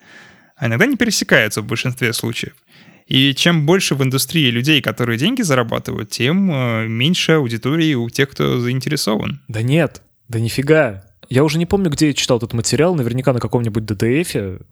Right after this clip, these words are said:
Speaker 2: м, потому что я всё время что-нибудь читаю такое на телефоне, вот, у-, и уже в-, как-то откладывается, а щас найти даже не могу. Как раз про проблему души в играх, и там чувак высказывал отличное мнение о том, что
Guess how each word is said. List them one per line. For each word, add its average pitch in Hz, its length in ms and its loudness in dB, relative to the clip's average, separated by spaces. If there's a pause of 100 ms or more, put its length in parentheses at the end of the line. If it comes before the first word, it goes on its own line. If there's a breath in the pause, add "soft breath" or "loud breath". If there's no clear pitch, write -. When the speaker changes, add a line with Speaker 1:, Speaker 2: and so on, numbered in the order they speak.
(160)
Speaker 2:
м, 107 220 -12
потому 113 180 -4
что 120 140 -2
я - 40 2
всё 135 140 4
время 139 160 2
что-нибудь 110 340 -6
читаю 185 300 2
такое 120 280 -2
на 117 100 -2
телефоне, 127 480 2
вот, 110 200 -4
у-, 120 220 -2
и 127 80 0
уже 131 380 2
в-, 117 200 -8
как-то 131 240 -2
откладывается, 165 600 2
а - 20 -2
щас - 240 0
найти 135 220 2
даже 110 200 0
не 110 80 -4
могу. 110 300 -2 (180)
Как 123 160 -4
раз 165 220 2
про 135 280 0
проблему 131 420 2
души - 240 2
в 120 120 2
играх, 196 420 0 (100)
и 123 340 2 (720 loud breath)
там 180 240 4
чувак 139 480 0
высказывал 139 520 2
отличное 135 640 0
мнение 131 460 0
о 107 180 -4
том, 175 300 2
что 131 640 0